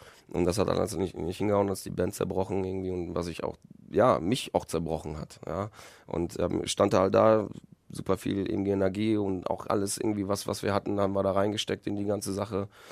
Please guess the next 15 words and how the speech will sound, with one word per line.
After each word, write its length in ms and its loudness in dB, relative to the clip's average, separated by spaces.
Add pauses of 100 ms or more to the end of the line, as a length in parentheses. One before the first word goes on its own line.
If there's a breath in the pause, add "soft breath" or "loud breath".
(180 loud breath)
Und, 300 2
ähm, 600 2
ja, 200 4 (280)
dann 100 2
hat 140 2
man 160 4
einen, 360 4 (600 soft breath)
einen 180 6
auf 120 2
die 280 0 (100)
Fräse 400 2
gekriegt, 460 -8
ne? 180 -4 (140)
Und, 220 -8
äh, 280 -6